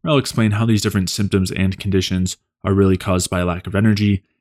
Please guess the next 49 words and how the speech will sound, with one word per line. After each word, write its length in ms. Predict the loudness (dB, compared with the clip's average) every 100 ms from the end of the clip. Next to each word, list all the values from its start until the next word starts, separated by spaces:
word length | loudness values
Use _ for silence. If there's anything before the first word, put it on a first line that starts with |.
| -4
And 100 | -2
I'll 60 | -2
also 300 | -2 -2 0
walk 240 | 0 0
you 60 | -2
through 220 | 0 0
the 80 | 2
main 260 | 2 2
things 220 | 0 -4
that 80 | -4
you 120 | -6
can 140 | -4 -2
do 120 | 0
from 200 | -2 -4
a 60 | -2
diet 460 | -2 -2 -2 -4 _ _ -8
and 100 | 0
lifestyle 380 | 0 0 0 -2
perspective 640 | -2 -4 -4 -2 -2 -2 -8 _ -12
to 80 | -4
maximize 520 | -2 -2 -4 0 0
your 100 | -2
cellular 400 | -2 0 2 0
energy 580 | -2 -2 -4 -4 -6 -8 _ _ -4
and 160 | 0
resolve 320 | 0 0 -2
these 160 | -2 -4
symptoms 420 | -4 -2 -2 -2 0
and 240 | -2 -2
conditions. 580 | -2 -2 0 0 0 -4 _ _ _
So 120 | -2 0
to 60 |
sign 200 | 2 2
up 140 | 2 2
for 80 |
that 180 | 0 0
free 400 | 0 2 4 2
energy 300 | 2 2 2
balance 340 | 2 0 0 0
mini 160 | -2
course, 440 | -2 -2 -2 -4 -12 _ _
head 160 | -4 -2
over 300 | 2 2 2
to 100 | 0
J 260 | 0 0 0
Feldman 420 | 0 -2 0 0
Wellness 380 | 0 0 -2 -4
dot 240 | -10 -8
com 420 | -2 0 0 -2